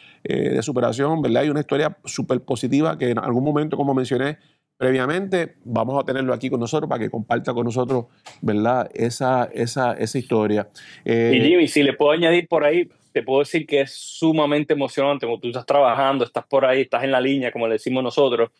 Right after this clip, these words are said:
Speaker 2: y estás en otra ciudad, ya sea Chicago, Florida, Colorado, donde sea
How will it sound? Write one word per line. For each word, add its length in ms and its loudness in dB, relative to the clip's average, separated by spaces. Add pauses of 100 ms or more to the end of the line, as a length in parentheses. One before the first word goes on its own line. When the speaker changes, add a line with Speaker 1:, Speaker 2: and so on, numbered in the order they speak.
(160)
Speaker 2:
y 80 -4
estás 280 2
en 140 2
otra 240 0
ciudad, 320 0
ya 160 -2
sea 300 0
Chicago, 760 0
Florida, 680 2
Colorado, 340 2
donde 180 0
sea 380 2